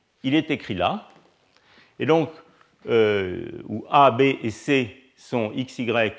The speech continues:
X, Z et Y, Z, et vous voyez qu'il y a, euh, deux paramètres, un certain nombre de termes. Donc ça, c'est le terme de Hubbard, celui dont on a beaucoup parlé jusqu'à maintenant. Ça, c'est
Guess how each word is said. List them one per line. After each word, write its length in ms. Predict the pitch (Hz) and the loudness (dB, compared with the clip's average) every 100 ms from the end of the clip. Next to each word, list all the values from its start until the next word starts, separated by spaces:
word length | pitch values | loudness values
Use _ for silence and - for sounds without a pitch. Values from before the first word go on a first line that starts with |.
| - | -14
X, 180 | - 104 | -12 -8
Z 100 | 104 107 95 - | -2 -2 -2 -8
et 100 | 90 | -8
Y, 260 | 85 85 76 | -6 -8 -6
Z, 240 | 113 180 220 - - _ - | -2 -2 -4 -12 -20 _ -4
et 60 | |
vous 140 | 123 151 | -2 0
voyez 280 | 160 151 135 | 0 0 -4
qu'il 160 | 120 | 0
y 40 | 113 | 2
a, 240 | 101 - - _ - 98 | 2 -2 -14 _ -14 -8
euh, 100 | 87 | -2
deux 220 | 123 156 | 0 2
paramètres, 640 | 127 98 98 123 190 - - | 2 0 0 -2 -4 -8 -4
un 120 | 160 | -2
certain 260 | 170 151 | -2 -4
nombre 220 | 147 120 98 | -2 -2 -4
de 80 | |
termes. 440 | 85 135 175 233 226 | -4 -2 -2 -4 -8
Donc 160 | 113 - | -8 -2
ça, 120 | 196 | -2
c'est 140 | 170 | -2
le 120 | 120 | -4
terme 280 | 110 143 127 | -2 -2 0
de 80 | 95 | -4
Hubbard, 420 | 85 73 82 170 | -4 -4 -6 -6
celui 240 | - 113 113 | -10 -10 -8
dont 140 | 104 | -8
on 120 | 104 95 | -8 -6
a 80 | |
beaucoup 240 | 90 101 104 | -6 -10 -8
parlé 260 | 95 98 | -6 -6
jusqu'à 300 | 90 90 - | -8 -12 -12
maintenant. 420 | 85 82 98 131 202 _ _ _ _ | -12 -10 -10 -10 -12 _ _ _ _
Ça, 280 | - 165 160 | -2 4 4
c'est 420 | 156 147 127 104 | 4 -2 -2 -4